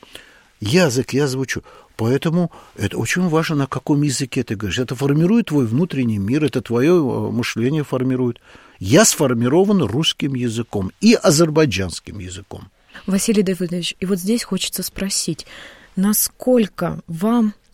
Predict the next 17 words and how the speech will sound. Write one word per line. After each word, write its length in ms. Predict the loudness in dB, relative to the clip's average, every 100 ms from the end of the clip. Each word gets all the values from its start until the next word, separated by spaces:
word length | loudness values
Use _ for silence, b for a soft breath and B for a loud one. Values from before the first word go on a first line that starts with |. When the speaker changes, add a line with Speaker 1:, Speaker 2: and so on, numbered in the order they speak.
| -20 _ -20 B B B _
Speaker 2:
если 380 | -2 0 2 0
сохранять 680 | 0 -4 -2 0 0 -2 -4
ваше 320 | -6 -4 -2
внутреннее 560 | 0 0 0 -4 -4
этническое 640 | -4 -2 -2 -2 -6 -6 -6
самоощущение, 1120 | -6 -6 -8 -8 -8 -6 -2 0 0 -2 -12 B B B B B -4
насколько 600 | -2 -2 0 0 2 -2
было 600 | -2 0 0 0 -4 -12 _ _ -8
или 200 | -6 -4
есть 580 | -4 -4 -4 -6 -10 -14 b b
легко 480 | -4 -4 -2 -2 0
или 140 | -2 -6
сложно 680 | -6 -4 -2 0 -2 -4 B B
адаптироваться 880 | -4 -4 -6 -6 -4 -2 -4 -6 -8
в 40 |
русской 320 | -6 -8 -8 -8
среде? 500 | -6 -6 -6 -10